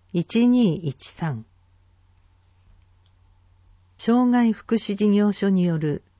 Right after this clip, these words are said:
手作り品の町内販売。朝日庁舎では、市内の障害福祉事業所による手作り商品の販売を行っています。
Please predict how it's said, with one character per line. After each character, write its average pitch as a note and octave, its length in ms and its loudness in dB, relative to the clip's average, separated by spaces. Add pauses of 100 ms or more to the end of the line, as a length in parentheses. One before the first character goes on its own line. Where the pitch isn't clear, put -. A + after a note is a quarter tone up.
(120)
手 F#3 160 -2
作 B3 280 -2
り B3 140 0
品 G3 340 -2
の F3 200 -4 (180)
町 A#3+ 260 0
内 A#3 260 0
販 F3 300 -4
売。 A2 320 -10 (1500)
朝 F#3 280 0
日 - 140 -10
庁 A#3 220 2
舎 C#3 180 -4
で C3 140 -8
は、 A#2 220 -10 (340)
市 - 220 -4
内 G#3+ 220 4
の C3+ 140 -4
障 A3 260 -2
害 A#3 180 2
福 - 220 -6
祉 G#3 200 -6
事 F#3+ 140 -2
業 G3+ 180 0
所 F#3 180 -6
に F3 160 -2
よ D#3 140 -4
る C#3+ 200 -8 (340)
手 F#3 160 -2
作 B3 300 -2
り - 140 0
商 A3+ 280 0
品 C3 300 -6
の C3 220 -6
販 G#3+ 320 -2
売 F#3+ 260 0
を F#3 100 -2
行 D#3+ 260 -6
っ D#3 200 -4
て - 180 -10
い B2+ 120 -4
ま A2 180 -10
す。 - 300 -20